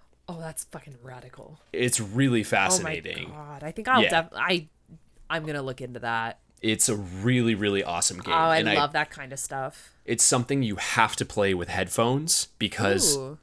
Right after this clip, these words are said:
Speaker 2: because of the, like,
Speaker 1: Uh,
Speaker 2: the
Speaker 1: the
Speaker 2: sound
Speaker 1: voices?
Speaker 2: space that they develop, yeah,
Speaker 1: <gasps>
Speaker 2: is really, really fucking impressive.
Speaker 1: Interesting. Ooh.
Speaker 2: Yeah.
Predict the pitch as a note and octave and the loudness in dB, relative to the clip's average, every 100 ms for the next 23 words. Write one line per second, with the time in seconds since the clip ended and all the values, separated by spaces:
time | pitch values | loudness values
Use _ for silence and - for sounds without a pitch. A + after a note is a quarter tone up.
0 | - A2+ - G#2+ A2 E2+ F#2 G2 F#2+ F2+ | -8 -4 -2 0 0 -2 -4 -2 -2 -4
1 | - G2 F2 - - G2 - - F2+ G2+ | -6 -4 -4 -4 -8 0 2 4 2 2
2 | A3 - A2 B2 A#2+ B2 A#2+ - C3 C#3 | 0 2 2 2 0 0 0 2 2 2
3 | D3 - G#2 D#2+ D2+ - - - G#2 G2 | 0 0 0 0 -2 -8 -12 -4 -4 0
4 | F#2 - - - - - - _ G2 F#2 | 2 2 0 -8 -20 -20 -20 _ -14 -10
5 | F#2 G2 A2 G#2 G#2 G2+ G2+ F2+ E2 F2 | -6 0 0 2 0 0 -2 -8 -10 -6
6 | F2+ F2 D#2+ - F2+ E2+ E2+ F2 - - | -4 -4 -4 -6 -6 -8 -14 -12 -8 -4
7 | - A1+ - - - F3 G3+ G3 - - | -4 -6 -16 -20 -16 -10 -8 -6 -2 -2
8 | D#3+ C3+ C3 - A#3 A3 D#3+ - | -2 -10 -12 0 2 4 2 -2